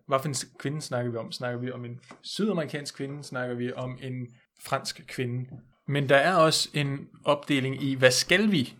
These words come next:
med feministisk teologi? Fordi, øh, i og med, at kvinder begyndte at, at, at studere, øh, Bibelen, så groft sagt startede det måske, men man, man gerne ville finde frem til en oprindelig mere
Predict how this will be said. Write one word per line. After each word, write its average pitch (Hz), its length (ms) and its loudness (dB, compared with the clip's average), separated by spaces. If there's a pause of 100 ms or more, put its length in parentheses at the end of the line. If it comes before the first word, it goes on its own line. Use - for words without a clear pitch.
med 123 240 2 (200)
feministisk 123 640 0
teologi? 117 680 2 (480)
Fordi, 131 600 0
øh, 120 380 0
i 175 100 2
og 160 80 4
med, 135 100 4
at 131 100 2
kvinder 139 260 0 (120)
begyndte 127 420 -4
at, 123 200 -2
at, 123 240 -6
at 123 120 -6
studere, 127 360 -4 (160)
øh, 120 560 -4
Bibelen, 139 400 -4 (320)
så 135 480 2 (500)
groft 135 220 4
sagt 127 460 2
startede 147 440 2
det 202 80 4
måske, 175 400 0 (280)
men 143 180 0
man, 131 180 0
man 131 120 -4
gerne 135 200 6
ville 139 120 -2
finde 123 220 -4
frem 131 340 0
til 131 400 0
en 131 140 -4
oprindelig 135 460 0
mere 120 240 2